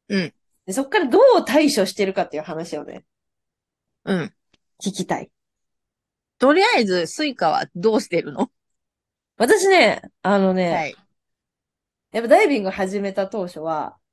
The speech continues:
Speaker 1: うん。
Speaker 2: 我慢してました。
Speaker 1: ほんと？
Speaker 2: 我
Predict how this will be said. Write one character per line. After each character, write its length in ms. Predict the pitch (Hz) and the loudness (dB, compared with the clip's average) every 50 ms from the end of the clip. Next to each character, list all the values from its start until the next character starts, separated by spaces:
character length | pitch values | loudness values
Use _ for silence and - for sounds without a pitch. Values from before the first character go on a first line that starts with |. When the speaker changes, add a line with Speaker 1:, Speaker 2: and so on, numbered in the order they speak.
| _ _ _ _ _ _ _ _ _ - | _ _ _ _ _ _ _ _ _ -12
Speaker 1:
う 80 | - 196 | -10 -8
ん。 240 | 185 170 151 - - _ _ _ _ _ | -8 -8 -8 -12 -14 _ _ _ _ _
Speaker 2:
我 320 | - 214 233 254 240 185 156 | -4 -2 -2 0 0 -2 -4
慢 60 | 165 | -4
し 80 | - - | -10 -12
て 100 | 151 147 | -14 -14
ま 120 | 139 156 | -14 -14
し 100 | - - | -20 -20
た。 80 | _ _ _ _ _ _ _ _ _ _ _ _ _ _ _ _ _ _ _ _ _ _ _ _ _ _ | _ _ _ _ _ _ _ _ _ _ _ _ _ _ _ _ _ _ _ _ _ _ _ _ _ _
Speaker 1:
ほ 220 | - 170 220 277 311 | -2 0 2 2 2
ん 80 | 370 | 0
と？ 320 | 370 - 262 208 147 - - _ _ _ _ _ _ _ _ _ _ _ _ _ _ _ _ _ - | -2 -2 -2 -2 -2 -4 -8 _ _ _ _ _ _ _ _ _ _ _ _ _ _ _ _ _ 0
Speaker 2:
我 140 | - 453 466 | 0 0 2